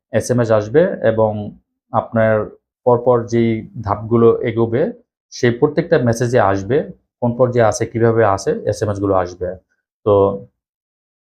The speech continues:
আপনি যখন যে নাম্বারটি দিয়ে রেজিস্ট্রেশন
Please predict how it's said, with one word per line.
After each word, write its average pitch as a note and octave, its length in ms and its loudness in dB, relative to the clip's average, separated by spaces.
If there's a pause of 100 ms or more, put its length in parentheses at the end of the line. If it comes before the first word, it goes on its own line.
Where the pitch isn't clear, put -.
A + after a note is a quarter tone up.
(680)
আপনি C3 220 2
যখন D3+ 400 2
যে D3 160 -2
নাম্বারটি C#3 380 0
দিয়ে C#3 180 0
রেজিস্ট্রেশন B2+ 420 -4